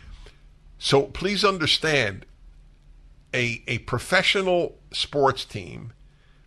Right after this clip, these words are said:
tweets out in the twenty-first century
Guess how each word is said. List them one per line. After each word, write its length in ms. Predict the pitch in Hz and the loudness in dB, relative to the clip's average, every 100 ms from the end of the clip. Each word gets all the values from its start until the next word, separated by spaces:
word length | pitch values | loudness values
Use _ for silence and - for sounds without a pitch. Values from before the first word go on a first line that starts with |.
| - _ | -20 _
tweets 460 | - 156 208 202 - | -8 -4 -4 -4 -4
out 420 | 120 78 - - - _ _ _ _ _ _ _ _ _ _ _ - | -2 -4 -8 -14 -20 _ _ _ _ _ _ _ _ _ _ _ -2
in 400 | 127 120 117 120 | 2 2 0 -2
the 140 | 98 107 | -6 -8
twenty-first 1300 | - 160 175 - 180 147 - - 143 127 - - - | -4 -2 -2 -4 -8 -10 -14 0 2 2 -2 -8 -4
century 680 | - 120 - - - - | -2 -2 -4 -8 -12 -18